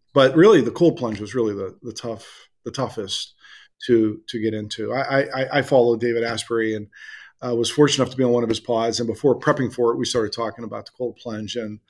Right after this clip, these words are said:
you know, Wim Hof and, you know, all the, what's happening there. And I gotta say, like, there is definitely the single most impactful, uh, activity that I've ever done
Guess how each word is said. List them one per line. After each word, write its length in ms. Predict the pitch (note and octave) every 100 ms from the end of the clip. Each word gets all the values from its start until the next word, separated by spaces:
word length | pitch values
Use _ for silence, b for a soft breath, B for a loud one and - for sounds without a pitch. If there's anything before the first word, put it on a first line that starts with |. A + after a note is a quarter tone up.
| b b b b
you 80 | A#2
know, 80 | G#2+
Wim 200 | A#2 G#2+
Hof 400 | - A#2 A2+ -
and, 160 | A2+ A#2
you 80 |
know, 60 | A2+
all 100 | B2+
the, 240 | B2+ A2+ -
what's 300 | B2 C#3 D3+
happening 360 | D3+ B2 C3 B2
there. 240 | A#2+ A#2+
And 80 | B2
I 140 | F3
gotta 160 | D#4+ F4+
say, 360 | - F#3 E3+ B2
like, 380 | A#2+ A#2+ - B B B B
there 460 | D3 D3+ D3 D3+ - _
is 300 | D#3+ D3 C3+
definitely 800 | - F3+ F#3 G#3 G#3+ F3+ F#3 F3+
the 180 | D3 A#2+
single 960 | - - E3 D#3+ E3 E3+ E3+ F3 C#3 _ _ _ _ _ _ C3+
most 500 | C3+ C3 C3 - - C3
impactful, 1120 | A#2 - - D3+ D3 - - D3 C#3+ D3 D3+ _ _ _ _ _ _ _ _ _ _ _ _ C3
uh, 140 | A#2+ -
activity 680 | C#3 - A3+ F#3 A2+ - - _ _ _ _ _ _ -
that 120 | C3+
I've 40 |
ever 200 | D3+ E3
done 520 | C3+ C#3+ C3 B2+ A#2+